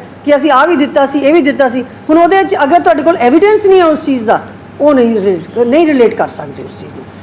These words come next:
ਅਗਰ ਐਵੀਡੈਂਸ ਹੈ ਤੁਹਾਡੇ ਕੋਲ, maybe ਦਸ ਸਾਲ ਬਾਅਦ ਹੁੰਦਾ ਡੋਰੀ ਦਾ ਕਿ ਅਬ-, ਅਗਰ ਮੈਰਿਜ ਦਾ ਕੋਈ ਐਸਾ ਪੈ ਜਾਂਦਾ ਹੈ ਕਿ ਅਸੀਂ ਡਿਵੋਰਸ ਲਈ ਜਾਣਾ, ਫਿਰ ਡੋਰੀ ਦਾ ਦਸ ਸਾਲ ਬਾਅਦ, ਵੀਹ ਸਾਲ ਬਾਅਦ, ਪੰਦਰਾਂ ਸਾਲਾਂ ਬਾਅਦ,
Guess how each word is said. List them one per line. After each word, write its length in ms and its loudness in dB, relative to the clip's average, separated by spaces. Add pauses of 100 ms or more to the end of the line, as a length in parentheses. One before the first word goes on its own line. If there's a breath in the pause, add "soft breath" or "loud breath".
(140 loud breath)
ਅਗਰ 220 2
ਐਵੀਡੈਂਸ 480 0
ਹੈ 180 2
ਤੁਹਾਡੇ 240 2
ਕੋਲ, 240 2 (600 loud breath)
maybe 460 4 (420)
ਦਸ 260 0
ਸਾਲ 180 4
ਬਾਅਦ 280 2
ਹੁੰਦਾ 280 2
ਡੋਰੀ 280 2
ਦਾ 100 2
ਕਿ 300 -2
ਅਬ-, 480 -4
ਅਗਰ 160 0
ਮੈਰਿਜ 300 0
ਦਾ 80 0
ਕੋਈ 140 -2
ਐਸਾ 220 2
ਪੈ 220 0
ਜਾਂਦਾ 280 0
ਹੈ 180 -4 (240 loud breath)
ਕਿ 100 2
ਅਸੀਂ 140 0
ਡਿਵੋਰਸ 420 2
ਲਈ 100 2
ਜਾਣਾ, 260 0
ਫਿਰ 300 0
ਡੋਰੀ 240 0
ਦਾ 140 0 (320 loud breath)
ਦਸ 280 0
ਸਾਲ 160 2
ਬਾਅਦ, 240 2
ਵੀਹ 200 2
ਸਾਲ 200 2
ਬਾਅਦ, 140 2
ਪੰਦਰਾਂ 300 0
ਸਾਲਾਂ 260 2
ਬਾਅਦ, 260 0